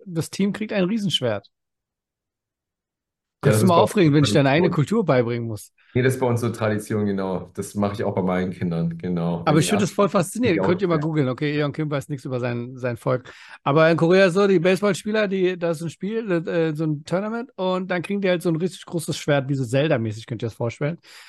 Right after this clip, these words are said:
Speaker 2: Okay.
Speaker 1: Ähm, und das find ich toll, weil was willst du mit einem Pokal? Mit einem Pokal, einen Pokal kannst du kaufen, aber so ein verdammt großes Schwert mit Rubinen und alles Mögliche, das kannst du nicht einfach machen lassen.
Speaker 2: Das stimmt.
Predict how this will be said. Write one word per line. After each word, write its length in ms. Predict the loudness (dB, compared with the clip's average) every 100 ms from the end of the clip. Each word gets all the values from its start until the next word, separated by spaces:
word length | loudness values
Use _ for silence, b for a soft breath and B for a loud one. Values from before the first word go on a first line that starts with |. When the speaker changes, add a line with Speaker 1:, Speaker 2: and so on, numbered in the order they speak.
| B B _ 0
Speaker 2:
Okay. 320 | 4 6 6 6
Speaker 1:
Ähm, 100 | 2 -6 _ _ _ _ _ _ -4
und 180 | -2 -2
das 80 | 0
find 140 | 0
ich 100 | 0
toll, 300 | -2 0 2
weil 200 | 0 0
was 160 | -2 -2
willst 140 | -4
du 40 | -2
mit 80 | -2
einem 100 | -2
Pokal? 420 | -2 -2 -2 -4 _ _ _ _ -2
Mit 140 | -2
einem 60 | -2
Pokal, 240 | -4 -4
einen 180 | -4 -6
Pokal 260 | -4 -2 0
kannst 180 | -2
du 60 | -2
kaufen, 440 | -2 -2 -2 -6 -8 B B
aber 160 | 0 2
so 60 |
ein 40 | 2
verdammt 360 | 0 0 0 0
großes 340 | -2 -2 -2
Schwert 460 | -2 2 2 2 0
mit 160 | -4
Rubinen 420 | -4 -4 -2 0 -2
und 140 | -4
alles 280 | -4 -6 -4
Mögliche, 480 | -4 -4 -4 -6 -8 B B B -10
das 140 | -6
kannst 220 | -6 -4
du 40 | -2
nicht 80 | 2
einfach 160 | 2
machen 260 | 2 0 -2
lassen. 380 | -2 -4 -10 -20 _ _ _ _ _ -4
Speaker 2:
Das 220 | -2 -2
stimmt. 400 | 0 0 0 -6